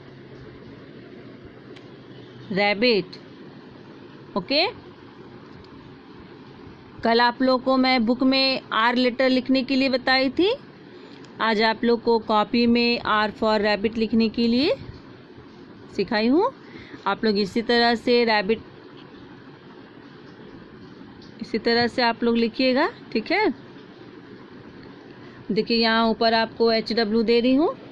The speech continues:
ये आपका एच डब्ल्यू है, copy में आपको लिखना है। English की copy में बच्चों line को फॉलो करते हुए लिखिएगा, क्योंकि अभी आपको मैं सिर्फ capital letter ही बता रही हूँ, small letter अभी नहीं सिखाई हूँ।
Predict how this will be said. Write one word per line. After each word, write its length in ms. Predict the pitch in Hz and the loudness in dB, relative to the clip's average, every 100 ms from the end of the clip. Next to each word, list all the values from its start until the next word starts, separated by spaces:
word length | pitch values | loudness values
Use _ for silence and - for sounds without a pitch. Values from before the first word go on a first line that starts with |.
| - - - - - | -20 -20 -20 -18 -4
ये 120 | 202 202 | 0 0
आपका 460 | 202 - 208 202 - | 0 -2 0 2 0
एच 260 | 214 214 | -2 -4
डब्ल्यू 560 | 208 226 202 220 226 220 | -2 0 2 2 2 2
है, 260 | 240 247 285 | -2 -4 -2
copy 340 | 226 196 220 | -2 -2 0
में 140 | 208 214 | 0 0
आपको 240 | 208 226 | -2 0
लिखना 340 | 220 220 226 233 | 0 2 0 2
है। 240 | 254 349 - - - - - - - - - - - - | 2 -2 -6 -18 -20 -20 -20 -20 -20 -20 -20 -20 -12 -2
English 360 | 233 247 240 - | 2 4 2 0
की 100 | 247 | 0
copy 340 | 233 226 247 | 0 0 2
में 180 | 240 240 | 2 2
बच्चों 340 | 226 226 247 240 | 0 0 2 4
line 400 | 226 220 240 233 | 4 4 4 2
को 140 | 240 | 0
फॉलो 360 | 233 226 214 233 | 0 0 2 2
करते 320 | 233 233 240 | 0 -2 0
हुए 140 | 240 240 | 2 2
लिखिएगा, 520 | 226 220 254 240 269 | 2 2 2 2 0
क्योंकि 340 | 254 226 226 233 | 0 0 2 2
अभी 220 | 214 240 | 2 2
आपको 440 | 226 220 - 226 220 | 2 0 0 2 4
मैं 220 | 226 226 | 2 2
सिर्फ 380 | 220 226 - - - - | 0 -2 -2 -16 -8 -4
capital 460 | 208 226 190 226 | -2 -4 0 2
letter 380 | 220 214 214 226 | 4 2 2 2
ही 180 | 220 233 | 4 2
बता 320 | 208 214 220 | 0 0 2
रही 160 | 220 240 | 2 4
हूँ, 260 | 247 339 339 | 4 4 2
small 360 | - 202 202 | 0 0 2
letter 300 | 208 208 214 | 2 2 0
अभी 160 | 208 208 | 0 2
नहीं 200 | 208 214 | 2 0
सिखाई 360 | 220 226 240 240 | 0 -2 2 2
हूँ। 240 | 269 370 | 2 0